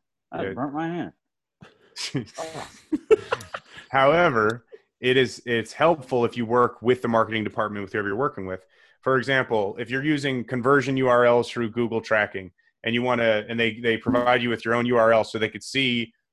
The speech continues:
Speaker 2: you know, basically whether or not your YouTube channel or your posts are resulting in them converting to a sale or at least getting new customers to their door, new users.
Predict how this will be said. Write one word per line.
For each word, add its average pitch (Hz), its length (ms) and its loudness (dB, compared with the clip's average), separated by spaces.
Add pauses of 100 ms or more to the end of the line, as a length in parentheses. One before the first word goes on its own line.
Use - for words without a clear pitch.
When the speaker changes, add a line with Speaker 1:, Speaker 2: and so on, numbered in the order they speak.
(240)
Speaker 2:
you 104 80 -8
know, 101 120 -2
basically 135 720 0
whether 143 220 4
or 135 40 2
not 127 300 0
your 127 180 4
YouTube 135 380 -2
channel 117 340 -2
or 107 80 0
your 123 160 -2
posts 131 520 -2
are 110 200 0
resulting 117 440 -2
in 107 100 -2
them 113 280 0
converting 113 460 -2
to 110 120 -8
a 104 60 -4
sale 113 440 0
or 127 120 2
at 143 120 -4
least 147 260 -4
getting 127 200 -2
new 120 100 -2
customers 110 500 -4
to - 100 -16
their 101 120 -2
door, 98 240 -2
new 110 100 -2
users. 101 520 -6